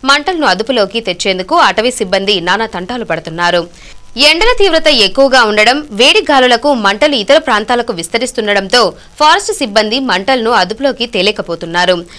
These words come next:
మంటలను ఆర్పేందుకు సిబ్బంది తీవ్రంగా శ్రమిస్తున్నా ఫలితం దక్కడం లేదు. ఇప్పటికే దాదాపు రెండు వందల హెక్టార్ల అటవీ ప్రాంతం దగ్ధమైనట్లు అటవీ అధికారులు తెలుపుతున్నారు.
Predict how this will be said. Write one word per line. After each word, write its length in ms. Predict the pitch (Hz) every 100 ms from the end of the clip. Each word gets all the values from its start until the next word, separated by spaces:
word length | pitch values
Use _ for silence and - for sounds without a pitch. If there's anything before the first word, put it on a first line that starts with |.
| - 220
మంటలను 420 | 226 226 254 233
ఆర్పేందుకు 500 | 190 214 226 214 202
సిబ్బంది 440 | 196 180 233 240
తీవ్రంగా 420 | 214 226 254 294 254
శ్రమిస్తున్నా 600 | - 196 202 185 185 226
ఫలితం 440 | - 190 196 226
దక్కడం 400 | 175 156 202 185
లేదు. 300 | 170 160 170 - - - 254
ఇప్పటికే 460 | 262 330 403 381
దాదాపు 380 | 233 214 226 233
రెండు 240 | 190 214
వందల 280 | 277 285 269
హెక్టార్ల 420 | 226 202 220 208
అటవీ 240 | 185 220 254
ప్రాంతం 400 | 240 202 202 220
దగ్ధమైనట్లు 840 | 185 170 240 247 208 180 220 185
అటవీ 320 | 196 214 302
అధికారులు 440 | 262 185 190 247 233
తెలుపుతున్నారు. 720 | 180 160 180 165 175 180